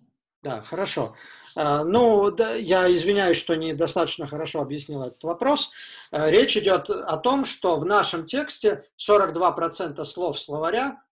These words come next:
то есть тысяча, тысяча сто семьдесят три слова из двух тысяч восемьсот шести, встретились только по одному разу. Обычно это такая ка-, неинтуитивный факт.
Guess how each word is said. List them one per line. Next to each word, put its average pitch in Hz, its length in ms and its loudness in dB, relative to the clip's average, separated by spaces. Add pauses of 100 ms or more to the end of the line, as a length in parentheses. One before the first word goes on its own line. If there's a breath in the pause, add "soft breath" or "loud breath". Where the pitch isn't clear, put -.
то 160 100 -6
есть 151 260 -6
тысяча, 147 840 -4 (380)
тысяча 143 580 -6
сто 151 280 -4
семьдесят 143 500 -8
три 170 160 -6
слова 139 380 -4
из 147 280 -10
двух 143 220 -10
тысяч - 460 -8 (220 soft breath)
восемьсот 147 440 -6
шести, 285 520 -6 (220 loud breath)
встретились 214 680 2
только 202 320 2
по 160 160 0
одному 165 360 -4
разу. 110 380 -4 (300 soft breath)
Обычно 190 400 -4
это 170 200 -6
такая 160 260 -4
ка-, 180 360 -2 (480)
неинтуитивный 165 1300 0
факт. 254 380 -2